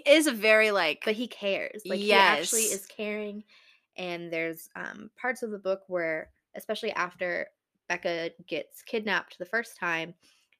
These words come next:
Speaker 2: like, he's taking care of her wounds. He's running her, like, a salt bath.
Speaker 1: He hires someone to take over the management
Speaker 2: Mm-hmm.
Speaker 1: duties while Becca is
Speaker 2: Healing.
Speaker 1: healing, which is, like,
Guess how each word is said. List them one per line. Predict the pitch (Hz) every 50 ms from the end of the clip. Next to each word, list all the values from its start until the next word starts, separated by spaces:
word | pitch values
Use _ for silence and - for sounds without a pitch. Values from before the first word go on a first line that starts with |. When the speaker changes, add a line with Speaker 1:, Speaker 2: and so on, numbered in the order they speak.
| _ -
Speaker 2:
like, | 170 - -
he's | - - 254 247 233
taking | - - 254 233 - 214 202
care | 190 - 190 180 175 170
of | 175 -
her | 165 156 170
wounds. | 196 262 277 269 262 262 247 226
He's | - 220 196 190 190
running | 165 156 160 165 165
her, | 160 175 - -
like, | - - - - _ - _ _ - - - - - - - - _ _ - _ - -
a | 247 -
salt | - - - 247 247 247 - -
bath. | 208 226 226 226 220 220 220 214 214 214 - -
Speaker 1:
He | - - - 269 262 254 247
hires | 233 - - 214 220 214 233 262 277 285 294 285 -
someone | - 294 285 285 320 330 339
to | 311 - 214
take | - - 254 247 - -
over | - 214 220 220 226 254 262 277 302 311
the | 277 226 226 233 233 202
management | 202 196 185 180 185 208 233 233 254 277 294 311 311 311 -
Speaker 2:
Mm-hmm. | 226 220
Speaker 1:
duties | 208 302 311 320 339 349 381 381 359 277
while | 247 247 233 220 226 226
Becca | 208 202 185 202 - 247 240 233 - 220
is | 220 214 208 196 196 - - -
Speaker 2:
Healing. | - 233 214 190 185 180 180 180 175 180 180
Speaker 1:
healing, | 190 - - 226 208 196 202 220 254 302 339 359 370 370 - _ _ _ _ _ _ _ _ _ _ _ _ -
which | 254 254 285
is, | 262 - - - - _ _ _ _ _ _ _ _ _ _ _ _ _ -
like, | 311 381 294